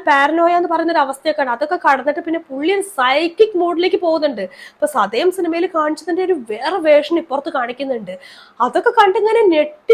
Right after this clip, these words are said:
നിൽക്കുന്ന സമയമുണ്ട്. അപ്പൊ ഞാൻ വിചാരിക്കുകയാണ്, ഇതൊക്കെ ഇന്നും, സത്യം പറഞ്ഞാൽ ഇന്നും നമ്മള്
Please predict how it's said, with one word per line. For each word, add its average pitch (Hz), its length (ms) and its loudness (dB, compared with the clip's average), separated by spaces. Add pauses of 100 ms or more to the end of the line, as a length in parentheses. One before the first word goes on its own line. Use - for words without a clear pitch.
നിൽക്കുന്ന 440 400 0
സമയമുണ്ട്. 330 360 2
അപ്പൊ 403 200 2
ഞാൻ 311 100 2 (120)
വിചാരിക്കുകയാണ്, 349 560 0 (400)
ഇതൊക്കെ 339 320 -2 (220)
ഇന്നും, 311 360 -2 (220)
സത്യം 294 320 -4
പറഞ്ഞാൽ 277 220 0 (100)
ഇന്നും 262 340 -4
നമ്മള് 220 200 -6